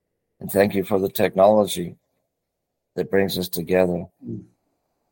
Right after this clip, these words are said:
Speaker 1: And Lord, give us the wisdom to remember that we have authority to ask your protection when this technology tries to intrude in our lives and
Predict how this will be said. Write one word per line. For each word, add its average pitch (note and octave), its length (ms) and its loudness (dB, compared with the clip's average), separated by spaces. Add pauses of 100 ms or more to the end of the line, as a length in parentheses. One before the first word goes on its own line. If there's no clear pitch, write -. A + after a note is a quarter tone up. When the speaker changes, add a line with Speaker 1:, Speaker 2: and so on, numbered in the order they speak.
(800)
Speaker 1:
And F2+ 180 -2
Lord, F#2+ 280 4
give G2 220 0
us - 340 -2 (1120)
the G2 100 0
wisdom A2 720 0 (640)
to F#2+ 120 -12
remember G#2 520 0
that G2 160 0
we G2+ 240 -2
have F#2+ 420 -2 (340)
authority G2 680 0 (800)
to G2 420 -6 (800)
ask G2+ 360 0
your G2 160 -2
protection G2 640 -2
when F#2+ 140 -4
this F2+ 160 -6
technology F2+ 580 0
tries F2 380 0
to E2 320 -6
intrude - 480 -4
in F2 120 -2
our D#2 180 2
lives D#2+ 380 2
and D#2 200 -8